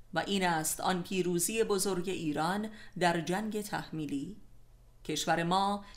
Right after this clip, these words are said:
یکی از پیروزترین ممالکی است در قرن بیستم که برای دفاع از خود جنگیده است، ولی افسوس که حق و قدر این پیروزی شناخته نیست و مردم ما دوباره در حال به خواب رفتن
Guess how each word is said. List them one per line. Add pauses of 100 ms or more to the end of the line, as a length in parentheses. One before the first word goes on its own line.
یکی
از
پیروزترین
ممالکی
است (280)
در
قرن
بیستم (240)
که
برای
دفاع
از
خود
جنگیده
است، (280)
ولی
افسوس
که
حق
و
قدر
این
پیروزی (180)
شناخته
نیست (260)
و
مردم
ما
دوباره
در
حال
به
خواب
رفتن